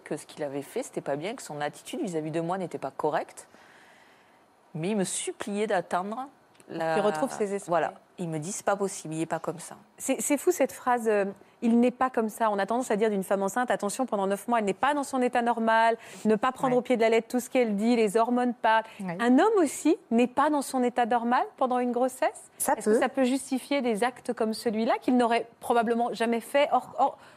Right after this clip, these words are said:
Speaker 2: sans ce contexte-là ?
Speaker 3: Justifier, j'irais peut-être pas jusque-là non plus, parce qu'on perd pas sa raison. Euh, et encore moins, euh, les hommes n'ont pas les hormones, donc, euh, ils n'ont pas la progestérone pour, euh, complètement partir ailleurs.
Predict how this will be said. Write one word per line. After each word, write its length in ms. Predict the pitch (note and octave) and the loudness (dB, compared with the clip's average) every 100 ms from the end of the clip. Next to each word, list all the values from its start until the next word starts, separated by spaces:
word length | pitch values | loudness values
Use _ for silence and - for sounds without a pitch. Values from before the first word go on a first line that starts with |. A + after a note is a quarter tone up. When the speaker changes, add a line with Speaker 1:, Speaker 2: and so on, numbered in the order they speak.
| - | -18
Speaker 2:
sans 180 | - C#4+ | -4 -4
ce 100 | C#4+ | -2
contexte-là ? 560 | - C#4 - - D4+ - - | -4 -2 -4 -4 -4 -4 -8
Speaker 3:
Justifier, 640 | D#3+ F#3+ - G#3+ - B3+ | -6 -6 -4 -6 0 0
j'irais 220 | G#3+ E3 | 2 -2
peut-être 240 | D#3+ F#3 F3+ | 0 -2 0
pas 80 | F3+ | -2
jusque-là 440 | F3 - F3+ E3+ | -4 -4 0 0
non 160 | F3+ G3+ | 0 -2
plus, 180 | A#3 | -2
parce 160 | F3 - | -2 -6
qu'on 100 | E3 | -4
perd 200 | E3 D#3 | -4 -4
pas 120 | - | -6
sa 160 | E3+ D#3 | -4 -4
raison. 360 | C#3+ F3 F#3+ F3 _ D#3 | 0 0 -2 -8 _ -10
Euh, 800 | D3 C#3+ C#3+ C#3+ C#3+ - D3+ C#3+ | -6 -6 -6 -8 -8 -6 -4 -2
et 60 | C#3+ | -2
encore 260 | D3+ D3+ E3 | -2 -2 0
moins, 360 | F#3+ G3+ F#3 | 2 2 2
euh, 140 | D#3+ D3+ | 2 2
les 180 | D#3 | 2
hommes 240 | G3 A3+ G#3 | 2 0 -2
n'ont 100 | D#3+ | -2
pas 120 | F3 | 0
les 120 | G3 | 2
hormones, 320 | F3+ E3 C#3 C#3 | 2 0 -4 -6
donc, 220 | C#3+ - | -8 0
euh, 500 | C#3+ C#3 C3+ B2+ B2 B2+ | 2 4 4 2 0 -4
ils 80 | |
n'ont 60 | C#3 | -2
pas 80 | E3 | -2
la 60 | |
progestérone 720 | D#3+ E3+ E3+ - F3 F3+ F#3+ | -2 -2 -2 0 0 2 0
pour, 220 | F3+ D#3+ D3 | 0 0 2
euh, 200 | D3 D3 - - - - - - | 0 -4 -6 -16 -18 -20 -20 -6
complètement 360 | F3+ F3+ F3+ F#3 | 0 2 2 0
partir 320 | F3 - D#3 | -2 0 0
ailleurs. 340 | D#3+ G#3+ D#4 | 4 4 2